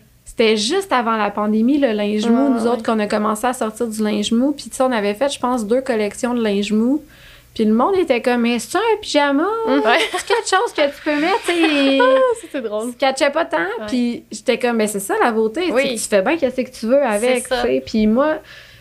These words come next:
Speaker 1: je veux dire, euh, je, je m'habille vraiment confortable dans la vie. C'est
Speaker 3: Ouais.
Speaker 1: rare que tu vas me voir avec quelque chose de pas confort parce que je, je suis juste pas bien dans ma peau dans ce temps-là, tu sais.
Speaker 3: Ouais.
Speaker 1: Fait que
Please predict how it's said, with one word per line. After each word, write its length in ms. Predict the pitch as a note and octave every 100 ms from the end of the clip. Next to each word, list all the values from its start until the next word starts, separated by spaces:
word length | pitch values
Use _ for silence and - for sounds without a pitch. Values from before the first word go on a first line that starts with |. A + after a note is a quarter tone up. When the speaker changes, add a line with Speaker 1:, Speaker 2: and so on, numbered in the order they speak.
| - -
Speaker 1:
je 160 | G#3 F#3
veux 140 | G3+
dire, 280 | F#3 G#3+ G#3 G#3
euh, 340 | G3 G3 - - -
je, 220 | G#3+ G#3 -
je 280 | G#3 - -
m'habille 400 | G3 F#3 B3+ G#3+
vraiment 400 | G3+ A3+ B3 C#4
confortable 680 | A#3 A3 G#3+ - G3+ G3+
dans 140 | F#3 F3
la 60 |
vie. 100 | F#3
C'est 180 | G3+ G#3
Speaker 3:
Ouais. 100 | G#3+
Speaker 1:
rare 160 | A#3 B3
que 80 | G#3
tu 180 | G3+ -
vas 120 | F#3+
me 60 | F#3+
voir 160 | G#3
avec 260 | G3+ F#3 F#3
quelque 220 | - F3+
chose 300 | - G3+ G#3
de 100 | G3+
pas 280 | F3+ - G#3+
confort 460 | G#3 F#3 F3 - G#3+
parce 220 | F3+ F#3+
que 280 | - F3+ E3 -
je, 300 | - - - - - - - - - - -
je 100 | -
suis 100 | G3
juste 200 | A3 -
pas 120 | G3+
bien 200 | F#3 G#3
dans 160 | A3 F#3
ma 160 | E3
peau 240 | E3+ G#3+ G#3
dans 180 | G3+ F#3+
ce 80 |
temps-là, 360 | F#3 F3+ G3 F#3+
tu 60 | G#3
sais. 60 | A3
Speaker 3:
Ouais. 40 |
Speaker 1:
Fait 180 | A3
que 40 | G3